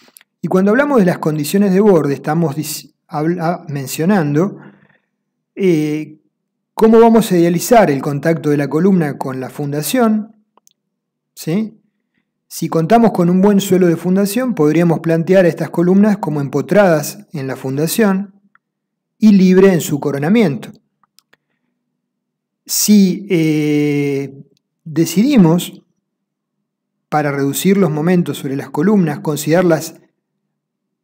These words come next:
vinculadas en la fundación y apoyadas en la zona superior en contacto con la cercha,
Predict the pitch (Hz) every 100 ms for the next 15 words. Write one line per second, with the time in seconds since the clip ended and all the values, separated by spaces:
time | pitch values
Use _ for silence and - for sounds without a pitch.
0 | _ _ _ _ _ _ _ - 151 147
1 | 151 160 226 208 - 165 160 160 160 170
2 | - 208 165 - 147 147 147 147 - 240
3 | 214 151 - 143 135 175 175 165 151 165
4 | 196 214 156 202 170 143 135 147 165 151
5 | 147 156 175 214 170 143 175 175